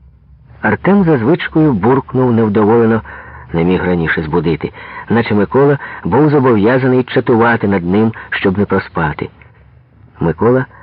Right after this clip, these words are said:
засміявся, не осмілився раніше, поки ти обнімався з дружиною. Так міцно та солодко. А коли появився зненацька топа йде,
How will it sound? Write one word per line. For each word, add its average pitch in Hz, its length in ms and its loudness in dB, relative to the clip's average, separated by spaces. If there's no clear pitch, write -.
засміявся, 87 720 -2
не 82 180 -2
осмілився 82 600 -4
раніше, 69 460 -6
поки 90 240 -4
ти 98 120 0
обнімався 90 640 -2
з 90 40 -8
дружиною. 85 580 -2
Так - 240 -4
міцно 113 360 -2
та 85 160 -4
солодко. 110 500 -2
А 107 140 -2
коли 151 260 0
появився 143 600 2
зненацька 123 500 0
топа 185 320 0
йде, - 260 -4